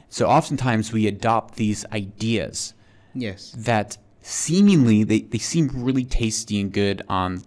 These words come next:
Speaker 1: the front side of it. Um, whether it's the idea of, "Oh yeah,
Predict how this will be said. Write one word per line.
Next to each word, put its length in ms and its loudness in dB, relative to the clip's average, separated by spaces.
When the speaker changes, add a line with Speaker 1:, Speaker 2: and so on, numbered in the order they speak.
Speaker 1:
the 100 -6
front 360 -4
side 300 -2
of 100 -8
it. 200 -6
Um, 320 -2
whether 320 4
it's 200 -2
the 180 2
idea 440 0
of, 160 -6
"Oh 120 2
yeah, 340 2